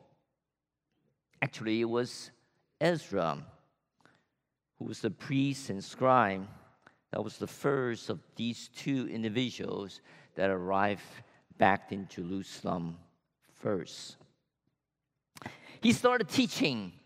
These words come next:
the people the word of God. You see, the people of God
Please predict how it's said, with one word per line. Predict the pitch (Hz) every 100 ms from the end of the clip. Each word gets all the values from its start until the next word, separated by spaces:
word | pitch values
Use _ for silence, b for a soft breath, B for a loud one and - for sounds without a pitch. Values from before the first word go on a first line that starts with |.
| _
the | 147
people | - 214 175 131
the | 104
word | 131 170 175
of | 139
God. | 175 185 165 107 71 - B 226 185
You | 190
see, | 294
the | 254
people | 170 302 - 254
of | 196
God | 254 269 254 208